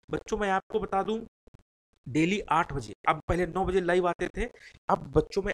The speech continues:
आठ बजे लाइव आऊँगा, जो है agriculture का video लेकर के आप लोग आ सकते हैं। बिल्कुल daily आपको जो है agriculture के video मिलेंगे। बिल्कुल बहुत सारे बच्चों का selection हुआ है मेरे बच्चों,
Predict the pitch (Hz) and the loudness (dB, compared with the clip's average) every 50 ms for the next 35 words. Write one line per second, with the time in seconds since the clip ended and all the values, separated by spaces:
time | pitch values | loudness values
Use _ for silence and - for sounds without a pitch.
0 | - - 143 165 180 175 151 151 165 170 151 147 151 165 147 139 135 131 127 131 | -2 2 2 2 2 2 -2 -4 -4 -2 0 0 0 0 0 0 -2 -2 -2 -4
1 | 160 202 226 - _ _ _ _ - 135 147 143 175 - - 143 139 156 156 - | -4 -4 -4 -8 _ _ _ _ -10 -6 -4 -2 -2 -2 -2 -4 -6 -6 -6 -6
2 | 139 127 - 151 147 - 151 135 127 123 123 143 139 127 120 - 123 - - 190 | -8 -8 -6 -8 -4 -4 -4 -4 -4 -6 -6 -6 -4 -4 -6 -6 -8 -6 -6 -6
3 | - - - 151 180 - - 165 202 196 - _ _ _ - 151 185 - - - | -4 -2 0 0 0 0 0 -2 -2 -2 -2 _ _ _ -2 -2 0 0 -4 -8
4 | - _ - 151 143 151 180 - - - _ _ _ _ 120 143 180 190 - - | -10 _ -8 -6 -6 -6 -8 -12 -14 -20 _ _ _ _ 2 4 4 4 4 0
5 | 208 220 220 - - _ _ _ _ - 120 104 120 151 160 175 196 214 196 180 | -2 -2 -2 -6 -12 _ _ _ _ -14 -8 0 2 2 2 4 2 0 0 0
6 | 175 170 - _ 180 170 170 165 151 156 151 160 156 156 - 156 151 147 - 151 | 0 -2 -4 _ -6 -6 -4 -4 -4 -4 -4 -6 -8 -6 -6 -6 -6 -4 -6 -8
7 | - - 156 147 143 147 147 156 156 151 147 147 151 147 151 180 190 - - - | -8 -8 -10 -8 -8 -8 -8 -6 -6 -6 -6 -6 -6 -4 -4 -6 -6 -8 -12 -20
8 | - _ _ _ 110 117 175 196 185 - 226 190 127 107 104 107 226 196 196 254 | -20 _ _ _ 0 2 2 2 2 2 0 0 0 0 2 4 4 4 4 2
9 | 240 - - 208 202 196 196 160 185 185 185 - 202 185 185 - 175 - - - | 0 0 2 2 2 2 2 2 0 0 0 0 -2 -2 0 0 -2 -4 -2 0
10 | 170 165 160 - - 170 151 139 - 156 147 135 143 143 147 139 135 135 - - | 0 0 0 0 -2 -4 -4 -2 0 0 0 0 -2 -4 -4 -4 -4 -6 -8 -8
11 | - - 139 | -10 -10 -10